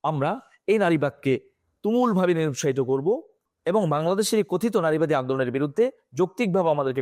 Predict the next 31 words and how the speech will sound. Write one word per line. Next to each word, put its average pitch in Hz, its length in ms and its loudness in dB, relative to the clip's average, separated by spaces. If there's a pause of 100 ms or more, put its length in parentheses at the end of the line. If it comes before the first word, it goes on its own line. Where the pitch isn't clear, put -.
কথা 139 140 -4
বলতে 156 200 -4
হবে। 190 200 0 (540)
রাষ্ট্রকেও 190 640 -2 (380)
এর 160 240 0
বিরুদ্ধে 147 380 0 (420)
অবশ্যই 165 340 -4
আইন 170 140 -2
পাশ 135 180 -4
করতে 127 240 -6
হবে, 147 200 -2 (420)
কোনো 208 200 4
নারীবাদী 175 380 2 (100)
আন্দোলন 156 280 0 (380)
বাংলাদেশের 151 460 -2
জন্য 123 180 -2
হতে 165 160 -2
না 104 140 -4
পারে। 90 240 -4 (440)
প্রিয় 139 160 -2
দর্শক, 131 280 0 (420)
আমাদের 196 300 0
সাথেই 147 260 0
থাকুন। 185 220 0 (340)
আমরা 151 200 0 (180)
আগামী 240 260 2
পর্বে 147 320 0 (480)
আরও 202 180 -2
আলোচনা 196 260 -2
নিয়ে 175 180 0
আসছি। 180 200 -4